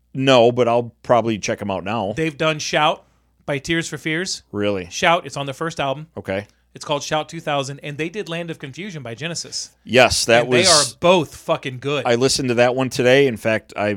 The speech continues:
Speaker 1: probably should have wrote that one down, but I didn't wanna get overloaded on 'em. Again,
Speaker 2: They do a good job, but I
Speaker 1: I know.
Speaker 2: be-, because, because it's me, they're not gonna do better than the Genesis version because that's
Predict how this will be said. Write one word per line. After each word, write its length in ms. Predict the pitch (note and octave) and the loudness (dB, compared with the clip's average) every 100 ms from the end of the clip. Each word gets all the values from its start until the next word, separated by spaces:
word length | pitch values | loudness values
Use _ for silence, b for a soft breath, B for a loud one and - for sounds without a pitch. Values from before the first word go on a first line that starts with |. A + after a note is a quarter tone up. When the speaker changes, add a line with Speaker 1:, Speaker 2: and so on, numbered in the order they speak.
| F#2 | -4
Speaker 1:
probably 260 | - A2 G#2+ | 0 2 2
should 160 | - A2+ | -2 0
have 80 | |
wrote 180 | G#2+ G#2+ | 2 0
that 160 | A2+ G2+ | 0 -2
one 140 | G#2+ | -2
down, 240 | F#2 G#2 A2 | 2 2 2
but 100 | F#2 | -2
I 60 | |
didn't 160 | F#2 F2+ | -4 -6
wanna 200 | F#2+ F#2 | -8 -8
get 180 | F2+ - | -10 -6
overloaded 520 | F#2+ G2 F#2 F#2+ G#2 | -6 -4 -2 -2 0
on 120 | A2 A#2+ | -2 -2
'em. 140 | B2+ b b b b _ | -6 b b b b _
Again, 360 | G#2+ A2 D3 C3+ | 0 4 4 4
Speaker 2:
They 140 | F3+ F#3+ | 2 0
do 180 | G3+ G3+ | 0 -2
a 60 | |
good 180 | F3+ F#3+ | -2 -4
job, 340 | D3+ E3+ F3+ D3+ | -2 0 0 -2
but 220 | D3+ D3+ _ - | -6 -6 _ -8
I 260 | C#3+ C#3+ - _ _ _ _ _ _ _ - | -6 -6 -10 _ _ _ _ _ _ _ 6
Speaker 1:
I 140 | A2+ | 8
know. 300 | D3+ D3 C#3+ - | 10 8 6 0
Speaker 2:
be-, 60 | C#3+ | -12
because, 540 | F3 F3 G#3+ A3 - | -10 -4 0 0 -4
because 440 | C#3+ F#3 G3 G#3 F3+ | -8 0 4 6 4
it's 180 | F#3+ F#3 | -4 -2
me, 380 | G3 A3 A3+ b b | 0 -2 -4 b b
they're 200 | C#3+ F3+ | -2 0
not 200 | E3+ E3 E3 | 2 0 -2
gonna 140 | D#3 | -6
do 140 | D3 C#3+ | -6 -2
better 240 | C#3+ C3+ | -2 -2
than 80 | B2+ | -6
the 80 | B2+ | -8
Genesis 420 | C3 B2 - A#2+ | -6 -6 -6 -6
version 300 | C3 B2+ C3 | -6 -6 -8
because 400 | C#3 - D#3+ A#2+ | -8 -4 -4 -2
that's 440 | C#3 B2+ - - | -4 -4 -6 -12